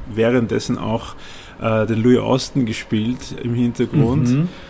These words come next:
Speaker 1: Und ich kann mich noch erinnern, das erste Mal, dass ich Kaffee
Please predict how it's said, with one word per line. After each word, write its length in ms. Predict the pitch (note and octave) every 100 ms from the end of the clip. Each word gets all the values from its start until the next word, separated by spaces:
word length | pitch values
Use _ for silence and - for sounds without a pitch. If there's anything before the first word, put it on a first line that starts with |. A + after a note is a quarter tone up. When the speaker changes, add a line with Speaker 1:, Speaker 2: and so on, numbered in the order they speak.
| - -
Speaker 1:
Und 420 | B2 B2+ B2+ B2
ich 220 | A#2 - -
kann 220 | - C3
mich 100 | C#3
noch 140 | C#3+ C#3
erinnern, 180 | C#3 B2+
das 100 | -
erste 320 | F#2+ A#2 B2+
Mal, 120 | B2
dass 100 | A#2+
ich 80 | B2
Kaffee 560 | B2+ - A#2 A#2+ B2